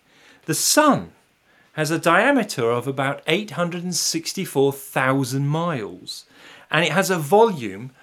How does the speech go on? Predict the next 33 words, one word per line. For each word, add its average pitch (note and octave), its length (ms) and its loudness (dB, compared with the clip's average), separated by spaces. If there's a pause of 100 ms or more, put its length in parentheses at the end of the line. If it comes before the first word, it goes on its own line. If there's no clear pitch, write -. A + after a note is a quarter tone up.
(240)
over D3+ 320 2
one F#3+ 460 -2
million F3 460 -2
times B2 640 -4 (160)
the C3+ 80 -6
size B2+ 500 0
of B2+ 240 -6
Earth. C#3+ 560 -2 (540)
The F#3+ 80 -2
sun C4 400 4
loses A3+ 520 4
four B3+ 480 4
million G3 440 2
tons G3+ 400 0
of D#3+ 120 -4
its D#3+ 200 -6
mass D3+ 460 -2
every C#3+ 260 -4
second, B2+ 680 -8 (540)
but F3 140 -2
such C#4+ 420 0
is G#3+ 120 -2
its F3 220 -4
enormous F#3+ 540 4
size C3+ 680 -4 (360)
that F#3 140 0
it F#3+ 120 -2
still C4+ 380 2
has G#3 200 2
enough F#3 340 2
fuel E3+ 440 0
to D3 160 -4
last D3+ 540 2